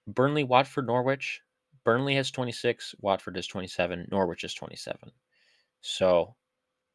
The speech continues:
until it gets to a point where they have the same equal amount of games, that's when I'm gonna get scared. I,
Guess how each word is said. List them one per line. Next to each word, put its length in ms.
until 600
it 120
gets 260
to 160
a 40
point 440
where 120
they 180
have 140
the 80
same 380
equal 300
amount 200
of 60
games, 360
that's 200
when 80
I'm 80
gonna 100
get 160
scared. 440
I, 120